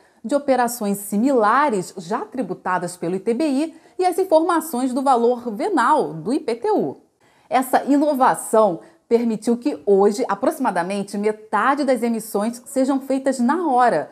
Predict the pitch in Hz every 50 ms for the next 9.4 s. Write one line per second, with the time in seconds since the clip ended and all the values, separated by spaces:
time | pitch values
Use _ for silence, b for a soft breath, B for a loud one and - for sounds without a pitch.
0 | B B B B B B 202 226 285 349 349 - - 262 240 226 208 190 175 180
1 | 160 165 202 294 285 320 339 339 - 359 370 381 381 285 233 226 269 330 - -
2 | - _ _ _ - 190 185 185 - 302 262 185 151 151 - - - 226 254 320
3 | 233 165 143 - - - - - 165 _ _ b b b b b - 220 - 226
4 | 190 180 - - 214 233 233 233 - 196 175 190 190 185 185 - - 190 190 202
5 | 196 - 202 202 - 190 185 185 - 185 160 160 170 170 151 139 135 135 b b
6 | b b b - 196 196 - - 214 202 208 208 214 202 196 240 240 247 320 403
7 | 427 - - 339 320 294 269 247 262 294 339 320 311 339 330 330 330 330 - -
8 | _ _ 220 240 370 554 508 - 349 262 269 277 285 277 - 285 285 - 339 311
9 | 285 262 214 170 147 139 139 139